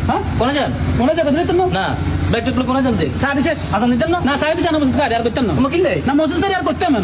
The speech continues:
Speaker 2: ঘটনা কি?
Speaker 1: আমরা মনে হচ্ছে মোল্লাদ্দুল মসজিদও চিনত।
Speaker 2: হ্যাঁ।
Speaker 1: মোল্লাদ্দুল মসজিদও চিনত না।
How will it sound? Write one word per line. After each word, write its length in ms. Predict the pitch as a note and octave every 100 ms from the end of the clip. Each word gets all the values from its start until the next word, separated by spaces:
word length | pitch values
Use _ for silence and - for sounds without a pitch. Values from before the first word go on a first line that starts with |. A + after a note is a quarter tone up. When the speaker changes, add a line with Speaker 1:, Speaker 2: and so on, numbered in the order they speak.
| C#3+ D#3 G3
Speaker 2:
ঘটনা 240 | B3+ - D4+
কি? 100 | D4
Speaker 1:
আমরা 280 | C4 C#4+
মনে 100 | E4
হচ্ছে 160 | D#4+ E4+
মোল্লাদ্দুল 380 | E4 D#4 A#3+ B3+
মসজিদও 240 | B3 D#4
চিনত। 220 | C4+ G3+ E3 D#3
Speaker 2:
হ্যাঁ। 200 | G#3 G#3+ D#3
Speaker 1:
মোল্লাদ্দুল 340 | C#4 D4 C#4+
মসজিদও 240 | C#4 D4+ F4
চিনত 200 | B3
না। 120 | F3